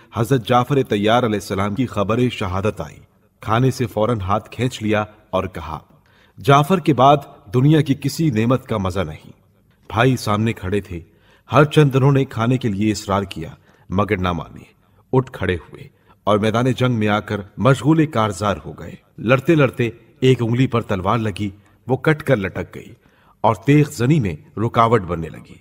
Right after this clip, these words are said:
آپ نے اس کو پیر سے دبا کر جدا کر دیا اور پھر اطمینان سے جنگ کرنے لگے۔ شہادت میں جس قدر دیر ہوتی تھی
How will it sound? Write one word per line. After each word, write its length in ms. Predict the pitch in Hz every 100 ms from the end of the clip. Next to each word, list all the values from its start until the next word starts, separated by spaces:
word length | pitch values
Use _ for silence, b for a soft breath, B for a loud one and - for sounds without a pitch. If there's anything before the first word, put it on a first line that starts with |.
| _ _ _ _ -
آپ 280 | 120 127 139
نے 60 |
اس 180 | 143 143
کو 120 | 147
پیر 220 | 147 120
سے 160 | 123 131
دبا 280 | 101 98 120
کر 180 | 135 127 - b b -
جدا 260 | 113 147
کر 160 | 120 87
دیا 260 | - - - _ b
اور 180 | - 117
پھر 160 | 127 120
اطمینان 520 | 120 113 107 123 143
سے 220 | - 90 76 _ 107
جنگ 240 | 104 113
کرنے 300 | 92 90 85
لگے۔ 260 | 73 - - _ _ _ _ -
شہادت 560 | - 139 151 175 -
میں 180 | 143 143 143
جس 280 | - 175 -
قدر 220 | 160 151
دیر 240 | 123 131 160
ہوتی 300 | 151 151 165
تھی 220 | 151